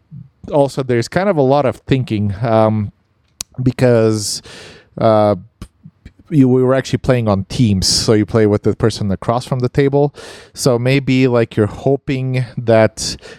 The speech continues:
they have a card that they can trump with, and I can kinda see, like, uh,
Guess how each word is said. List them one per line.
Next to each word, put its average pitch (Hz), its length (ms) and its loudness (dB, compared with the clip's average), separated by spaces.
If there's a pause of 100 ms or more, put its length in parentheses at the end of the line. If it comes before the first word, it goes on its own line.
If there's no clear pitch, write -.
(220)
they 110 460 0
have 117 360 0
a 110 60 -4
card 113 420 0
that 101 160 -2
they 107 120 2
can 95 240 -2
trump 143 420 -4
with, 143 340 2
and 127 120 -2
I 131 80 0
can 127 160 -6
kinda 160 300 0
see, 139 360 4
like, 117 300 2
uh, 104 240 6